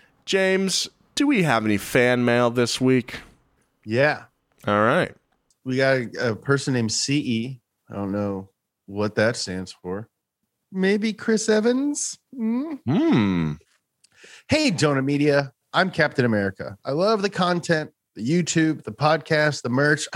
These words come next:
Speaker 2: <laughs> I love it all."
Speaker 1: Thank you.
Speaker 2: Thanks, Chris.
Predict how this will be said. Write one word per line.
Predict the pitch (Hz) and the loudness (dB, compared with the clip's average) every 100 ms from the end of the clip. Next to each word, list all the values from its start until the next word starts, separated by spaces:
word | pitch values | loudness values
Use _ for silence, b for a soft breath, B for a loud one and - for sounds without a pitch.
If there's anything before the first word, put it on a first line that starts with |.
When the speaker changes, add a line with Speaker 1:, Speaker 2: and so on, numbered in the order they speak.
| - | -12
Speaker 2:
<laughs> | - - | -14 -2
I | |
love | 151 143 127 | 0 2 2
it | 113 | 2
all." | 90 85 - _ _ | 0 -6 -16 _ _
Speaker 1:
Thank | 135 131 95 | 0 0 0
you. | - - - _ _ _ - | -6 -14 -18 _ _ _ -18
Speaker 2:
Thanks, | 80 - | -18 -18
Chris. | - - - | -20 -20 -20